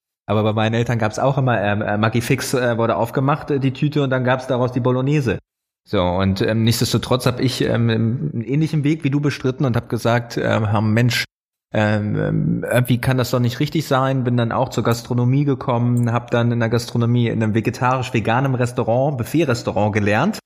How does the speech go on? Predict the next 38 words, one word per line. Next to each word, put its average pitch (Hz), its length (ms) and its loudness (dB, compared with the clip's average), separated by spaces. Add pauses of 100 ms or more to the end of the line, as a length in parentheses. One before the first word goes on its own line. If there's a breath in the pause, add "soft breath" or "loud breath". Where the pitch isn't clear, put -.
(460)
ähm, 120 680 0
und 113 440 0
hab 113 160 0
aber 110 180 -2
auch 123 300 -2
festgestellt, 143 720 -2
ähnliche 147 460 0
Situation 131 500 -2
gehabt 123 240 0
wie 127 100 0
du, 123 240 2
dass 120 120 0
die 117 80 -6
Leute 123 260 0
sehr, 135 300 0
sehr 135 140 0
extrem 151 460 -2
waren, 160 380 0
ähm, 139 440 2
in, 135 300 2
in, 131 360 2
in 127 160 -2
der 123 140 2
Art 123 180 0
und 117 140 -4
Weise, 120 340 2
wusste 147 220 -2
aber 113 120 0
auch 107 100 0
immer, 117 140 0
dass 120 260 0
ich 151 160 -2
mehr 151 220 2
so 151 80 -2
in 143 80 0
den 139 100 0
Veranstaltungsbereich 143 920 -2
wollte. 131 320 2